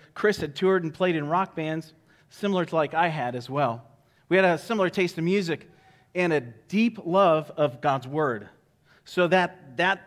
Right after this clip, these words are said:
lunch was, um, very impactful. Not only did he do that, uh, but he also reached out to my family and spent time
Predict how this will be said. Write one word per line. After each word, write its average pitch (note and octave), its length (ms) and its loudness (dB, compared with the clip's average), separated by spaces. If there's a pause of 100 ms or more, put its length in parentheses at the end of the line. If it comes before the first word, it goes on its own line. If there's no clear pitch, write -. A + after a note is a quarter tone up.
(120)
lunch D#3+ 440 0
was, D3 420 -4
um, C3 280 -2 (180)
very E3 240 -2
impactful. C#3 520 -8 (260)
Not A3+ 200 0
only C4+ 220 -2
did G#3+ 160 -4
he G3+ 100 -4
do F#3+ 140 -4
that, F3 360 0 (680)
uh, D#3+ 120 -2
but D#3 140 -2
he F3 120 -2
also A#3 240 -2
reached F#3+ 180 -4
out G3+ 120 -2
to F#3 60 -8
my F3 100 -4
family E3+ 420 -8 (920)
and E3 300 0
spent G3 300 -2
time F#3+ 440 -4